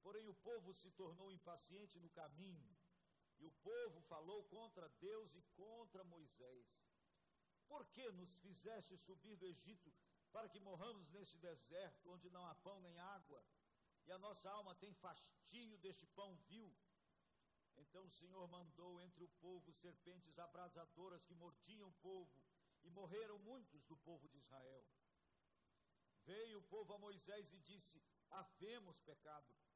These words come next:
porque temos falado contra o Senhor e contra ti. Ore ao Senhor, ora ao Senhor que tire de nós as serpentes." Então Moisés orou pelo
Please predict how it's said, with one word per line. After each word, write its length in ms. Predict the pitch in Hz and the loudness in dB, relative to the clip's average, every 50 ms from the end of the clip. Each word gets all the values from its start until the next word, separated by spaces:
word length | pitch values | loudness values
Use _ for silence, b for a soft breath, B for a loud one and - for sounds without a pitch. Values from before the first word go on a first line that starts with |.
| - - - | -16 -8 -4
porque 240 | 180 180 - 196 | -4 -2 0 0
temos 300 | 190 - 208 202 190 - - | 0 0 0 -2 -2 -4 -2
falado 420 | - 185 185 202 208 196 165 165 - - - - | 0 2 4 4 4 2 2 -2 -8 -6 0 4
contra 300 | 262 294 277 - 220 226 | 4 4 4 2 -2 -4
o 40 | 185 | -2
Senhor 420 | - - 202 196 196 226 262 262 | -2 0 0 2 4 4 4 4
e 80 | 220 170 | 4 0
contra 420 | - - 240 254 202 - 170 160 | -2 0 0 0 0 -2 -4 -4
ti. 280 | - - - - 135 131 - - - - - - - - - - - - - | -4 -6 -8 -10 -10 -10 -16 -18 -20 -20 -20 -20 -20 -20 -20 -20 -20 -6 0
Ore 360 | - 226 277 277 269 262 247 | 4 6 8 8 6 6 6
ao 140 | 233 233 226 | 6 6 6
Senhor, 600 | - - 196 226 208 196 214 233 233 214 190 175 - - - - | 4 4 2 2 2 2 2 2 4 4 2 0 -4 -10 -8 -2
ora 300 | - 208 262 285 269 247 233 233 | 2 4 4 4 4 4 4 4
ao 80 | 247 208 | 4 4
Senhor 440 | - - 214 208 220 254 247 196 - | 2 0 -2 2 4 4 4 4 2
que 120 | - 196 - - - - | -2 -12 -12 -8 -6 -4
tire 240 | 277 302 311 285 240 | -2 -2 -2 -2 -4
de 120 | 185 220 | -6 -4
nós 260 | 202 214 220 214 170 | 0 2 4 4 2
as 100 | 180 175 | 0 -2
serpentes." 680 | - 180 180 175 - - 180 180 165 - - - - - - - - - - - - - - - - - - - - | -2 -4 -4 -6 -4 -4 -4 -4 -4 -6 -10 -12 -12 -12 -12 -12 -14 -18 -20 -20 -20 -20 -20 -20 -20 -20 -20 -18 -16
Então 220 | 139 - 170 175 | -10 -6 -6 -6
Moisés 480 | 170 170 175 170 - 170 175 180 170 - | -4 -4 -4 -2 0 0 0 0 0 -2
orou 280 | 170 170 160 175 180 | -4 -2 0 -2 -2
pelo 240 | 175 - 151 147 139 | -2 -4 -6 -8 -8